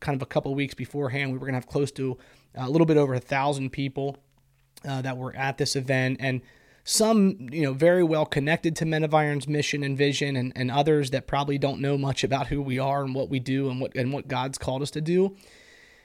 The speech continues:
But you see, there was this moment prior to the event starting, um, leading up to that, where I just started to feel this burden for,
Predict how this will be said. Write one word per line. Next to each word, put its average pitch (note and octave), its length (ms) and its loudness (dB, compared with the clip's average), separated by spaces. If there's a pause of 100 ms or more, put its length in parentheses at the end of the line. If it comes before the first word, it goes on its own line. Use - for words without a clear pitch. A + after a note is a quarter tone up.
(300)
But E3 100 -2
you F#3 40 0
see, F#3 140 4
there F3 100 6
was E3 160 4
this D#3 180 2
moment E3 520 4
prior D3 320 -4
to - 100 -6
the C#3+ 160 -2
event C3+ 300 -2
starting, C#3 640 0
um, B2+ 380 -4
leading D#3+ 340 2
up - 220 4
to - 140 -6
that, B2+ 300 -2
where C3 200 -2
I C3+ 100 0
just - 420 -2
started D#3 340 2
to C3+ 60 2
feel D3+ 320 2
this C3+ 220 0
burden C3 540 4
for, C3 500 -2